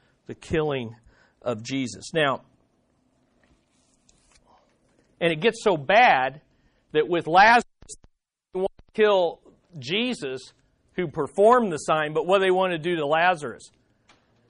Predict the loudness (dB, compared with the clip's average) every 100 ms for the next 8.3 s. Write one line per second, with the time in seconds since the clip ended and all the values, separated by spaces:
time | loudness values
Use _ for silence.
0 | _ _ _ 0 2 4 2 2 0 -4
1 | -8 -8 -16 _ _ _ _ _ _ _
2 | _ _ _ _ 0 2 4 4 4 6
3 | 6 8 6 8 8 6 4 6 6 2
4 | -4 -6 -4 -4 -4 -4 -2 -4 -8 -12
5 | _ _ _ _ _ _ _ _ _ _
6 | _ _ _ _ -8 -4 -4 -4 -8 -2
7 | 0 0 -4 -8 -10 -10 -10 -12 -16 -18
8 | -20 -20 _